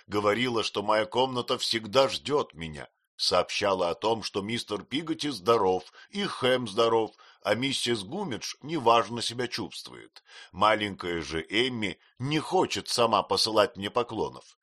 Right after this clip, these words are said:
и предоставляет делать это за неё своей тёте Пиготи. Все эти сведения я считал своим долгом сообщить бабушке.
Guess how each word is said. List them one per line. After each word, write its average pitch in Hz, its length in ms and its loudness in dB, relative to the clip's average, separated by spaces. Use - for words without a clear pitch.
и 117 100 -2
предоставляет 110 1040 0
делать 180 400 -4
это 156 240 -4
за 135 160 -4
неё 139 280 -4
своей 131 540 -2
тёте 131 400 -2
Пиготи. 90 640 -8
Все 85 320 -4
эти 80 180 -8
сведения 87 800 -4
я 104 200 4
считал 120 480 0
своим 110 440 -2
долгом 117 440 0
сообщить 113 640 0
бабушке. - 640 -2